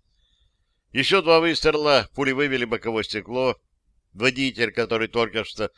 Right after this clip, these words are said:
хохотал, тараня чужой магазин, обмяк на сиденье, истекая кровью. Воистину, закон защищает всех,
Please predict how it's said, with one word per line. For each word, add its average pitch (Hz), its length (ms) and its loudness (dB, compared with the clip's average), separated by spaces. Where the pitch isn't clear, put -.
хохотал, 131 840 0
тараня 127 420 2
чужой 117 400 -2
магазин, 110 540 -4
обмяк 139 380 0
на 95 120 -12
сиденье, 139 680 -6
истекая 120 440 -4
кровью. 113 480 -10
Воистину, 143 640 -2
закон 127 500 2
защищает 113 580 -2
всех, 104 540 -6